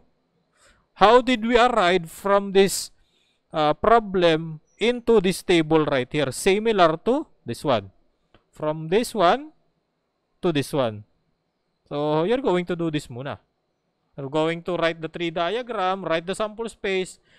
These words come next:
write the values of the, ano, random variable, find the probabilities, then you can make the table now. Okay?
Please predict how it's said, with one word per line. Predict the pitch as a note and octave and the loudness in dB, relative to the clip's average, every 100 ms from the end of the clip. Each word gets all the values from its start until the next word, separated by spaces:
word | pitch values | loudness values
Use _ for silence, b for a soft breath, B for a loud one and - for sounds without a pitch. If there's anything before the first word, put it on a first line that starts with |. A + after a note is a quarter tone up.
| b C3+ | b 0
write | D#3+ F#3 | 0 2
the | F#3+ | 0
values | F#3 F#3 F3+ | 2 0 -2
of | G3 E3+ | -4 -6
the, | F3+ F3+ | -4 -4
ano, | E3 D#3+ | -4 -4
random | D3+ E3 F3 F#3 | -4 -4 -6 -8
variable, | F3+ F3 G3 F3+ E3+ D#3+ | -6 -6 -6 -2 -2 -2
find | - D#3+ G#3+ | -4 -4 -2
the | G#3+ | -6
probabilities, | - G3 F#3+ F3+ F#3 G#3+ E3 D3+ | -6 -6 -4 -4 -6 -6 -8 -6
then | F#3 A#3 B3+ | -2 -2 -2
you | G3 | -4
can | E3+ E3 | -4 -4
make | D#3+ | -6
the | D#3+ | -6
table | D3 B2+ A#2 G#2+ | -4 -4 -4 -6
now. | A2 G2 _ - - _ _ _ _ _ _ _ _ _ _ _ _ _ _ - | -8 -10 _ -20 -20 _ _ _ _ _ _ _ _ _ _ _ _ _ _ -8
Okay? | C3 G3 C#4+ | 0 0 0